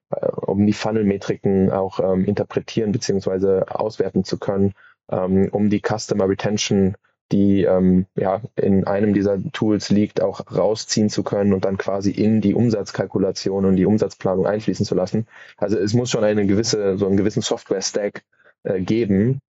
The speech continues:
damit das auch wirklich, ähm, einen Mehrwert bringt. Ja, sonst bist du mit dem klassischen Excel-Modell, Top-Down, äh, wahrscheinlich immer noch besser beraten. Aber am Ende, ich meine, wenn es um die Kostenseite geht, baut man das ja immer fast bottom-up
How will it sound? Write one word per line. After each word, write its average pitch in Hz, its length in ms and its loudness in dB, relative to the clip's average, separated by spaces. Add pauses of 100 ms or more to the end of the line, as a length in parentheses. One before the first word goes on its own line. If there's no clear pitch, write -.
(160)
damit 101 360 -2
das 98 140 -4
auch 98 180 -2
wirklich, 98 500 -2
ähm, 90 220 2
einen 95 160 2
Mehrwert 95 360 0
bringt. 85 360 -2
Ja, 92 220 2
sonst 95 560 0
bist 107 240 -4
du 98 200 2
mit 98 280 -2
dem 98 260 0
klassischen 98 460 0 (420)
Excel-Modell, 104 720 0 (300)
Top-Down, 104 540 0
äh, 104 60 0 (540)
wahrscheinlich 101 380 -2
immer 107 100 0
noch 92 80 -4
besser 101 240 -4
beraten. 98 600 -2 (340)
Aber 104 640 0
am 101 140 -2
Ende, 107 480 2
ich - 120 -8
meine, 95 220 2
wenn 98 140 2
es 98 40 -2
um 101 80 2
die 92 80 -2
Kostenseite 104 600 -2
geht, 101 180 2
baut 101 240 -4
man 98 100 2
das 98 120 0
ja 90 60 -2
immer 104 180 2
fast - 260 -8
bottom-up 95 460 0